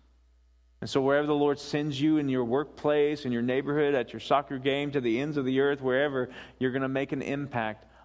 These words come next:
on that area 'cause you carry the very presence of God and you know how to allow it to come out. Amen? That's why Matthew twenty-eight, the Great Commission, nineteen through twenty, is so important. It should be for, important for every church. In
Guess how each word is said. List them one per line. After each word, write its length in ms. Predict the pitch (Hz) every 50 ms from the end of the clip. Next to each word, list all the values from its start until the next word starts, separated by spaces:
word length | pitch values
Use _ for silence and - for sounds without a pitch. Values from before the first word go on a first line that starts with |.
| _ -
on 120 | 113 113
that 140 | 117 117 113
area 240 | 120 123 120 117 110
'cause 200 | - 120 107 104
you 160 | 113 120 113
carry 260 | 117 - 131 123 123
the 120 | 117 113
very 200 | 110 117 113 110
presence 420 | 107 - - 110 113 117 120 110 -
of 120 | 120 110
God 340 | 107 117 110 110 110 107 101
and 160 | 101 104 107
you 80 | 104 107
know 160 | 110 104 101
how 380 | 104 113 110 104 104 101 95 - - - - - _ _ _
to 80 | - 104
allow 380 | 95 95 95 92 95 95 95
it 120 | 92 - -
to 80 | -
come 260 | 95 - 101 92 92 90
out. 300 | 87 87 87 85 80 - - - _ _ _ _ _ _ -
Amen? 420 | 104 101 101 107 127 175 220 220 - - - - - - - _ -
That's 100 | 175 220
why 140 | 226 202
Matthew 320 | 175 175 170 180 - - 190
twenty-eight, 400 | - - 180 156 143 127 127 135
the 60 | 143
Great 240 | 131 135 139 139 139
Commission, 720 | - 147 135 127 117 - - - 135 131 147 85 - - - - - - -
nineteen 440 | 127 123 131 139 - 156 147 147
through 200 | 143 - 139 135
twenty, 360 | 135 - - 120 117 117 120 120
is 80 | 117
so 200 | - - 135 127 127
important. 340 | 127 127 139 139 - 98
It 60 | 165 165
should 180 | - 220 185
be 160 | 156 143 135
for, 280 | 123 - - 143 135 131
important 440 | 135 135 131 - 131 117 92 117 113
for 120 | - 127
every 240 | 101 123 123 127 131
church. 300 | 127 - 123 110 113 -
In 60 | -